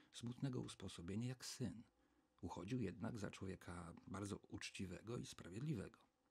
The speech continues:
Miał przestarzałe poglądy i tak bardzo był dumny ze swojej funkcji dworskiej, że nosił głowę niczym najświętszy sakrament.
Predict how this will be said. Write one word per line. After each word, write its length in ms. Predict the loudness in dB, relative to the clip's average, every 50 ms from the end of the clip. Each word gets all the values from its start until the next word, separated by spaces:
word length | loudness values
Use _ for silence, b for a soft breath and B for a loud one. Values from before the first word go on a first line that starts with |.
| _ _ _ _ _ _ _ _ _ _ _ _ 2
Miał 240 | 2 2 2 2 B B B B B B B B -4
przestarzałe 480 | -2 0 2 4 4 4 4 4 2 4
poglądy 600 | 2 2 4 6 6 6 4 2 0 -6 -10 -14 -16 -20 _ _ _ _ _ _ _ -10
i 60 | -2
tak 180 | 0 0 0 2
bardzo 340 | 2 2 4 4 4 2 2
był 200 | 2 0 0 -2
dumny 440 | 0 4 6 8 8 8 8 6 4
ze 120 | 2 -2
swojej 260 | -2 -2 -2 -2 -2
funkcji 500 | -4 -2 4 8 8 8 8 6 4 0
dworskiej, 540 | -2 -2 -2 0 0 -2 0 0 0 0 0
że 160 | 0 0 0
nosił 440 | 2 2 2 0 0 2 2 2 2
głowę 400 | 0 0 0 0 2 2 4 4
niczym 580 | 4 4 2 2 2 4 4 4 4 2 0 -2
najświętszy 540 | -4 -6 -4 -2 0 0 0 0 0 -2
sakrament. 760 | -4 -4 -4 -4 -2 -2 0 0 -2 -4 -8 -14 _ _ -20